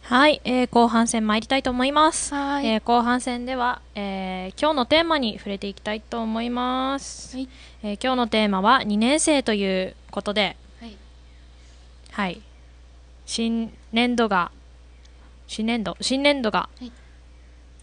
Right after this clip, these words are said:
Speaker 1: 始まります。
Speaker 2: はい。
Speaker 1: もうちょっと、ね。
Speaker 2: うん。
Speaker 1: 一年生で後悔したことが私には多くあるので、
Speaker 2: はい。
Speaker 1: それを生かしてやっていきたいと思います。
Speaker 2: はい。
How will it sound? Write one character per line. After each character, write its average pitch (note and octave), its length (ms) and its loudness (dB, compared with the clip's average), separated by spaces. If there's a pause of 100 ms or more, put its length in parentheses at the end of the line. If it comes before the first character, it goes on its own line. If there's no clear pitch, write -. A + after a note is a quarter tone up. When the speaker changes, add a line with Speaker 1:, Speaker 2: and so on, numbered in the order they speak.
(100)
Speaker 1:
始 G#3+ 220 -2
ま A#3+ 100 2
り A#3 80 2
ま G#3+ 160 2
す。 - 320 -4 (420)
Speaker 2:
は G#3 60 -18
い。 G3+ 220 -18 (1040)
Speaker 1:
も G3+ 220 2
う G3 40 -10
ち - 80 -8
ょ G#3+ 40 -8
っ - 60 -8
と、 - 200 -8 (720)
ね。 G3+ 180 -4 (420)
Speaker 2:
う G#3+ 40 -20
ん。 G3+ 160 -20 (340)
Speaker 1:
一 A#3+ 220 -2
年 B3 260 4
生 A3 180 -2
で G3+ 100 -4
後 A3+ 160 -2
悔 G3 200 -2
し - 100 -6
た G3+ 120 -2
こ G3+ 160 -6
と G#3 100 -4
が F#3 140 -4
私 F#3 400 -4
に A3 140 2
は F#3+ 260 -2
多 A3 160 0
く G#3+ 200 -4
あ F#3 80 -2
る F3+ 120 -4
の F3 140 -8
で、 - 160 -12 (220)
Speaker 2:
は G#3 80 -18
い。 G3+ 40 -18 (440)
Speaker 1:
そ - 200 -6
れ A3 100 0
を G#3+ 140 2
生 - 160 -6
か A3+ 100 2
し - 140 -2
て F#3+ 100 -4
や F#3 120 -4
っ - 40 -12
て F#3+ 160 -6
い F3+ 60 -6
き - 100 -18
た G3 100 -4
い G3 80 -2
と F#3+ 120 -2
思 F#3 160 -2
い F#3 80 -2
ま F#3 240 -4
す。 A3 300 -10
Speaker 2:
は A3+ 40 -14
い。 - 60 -18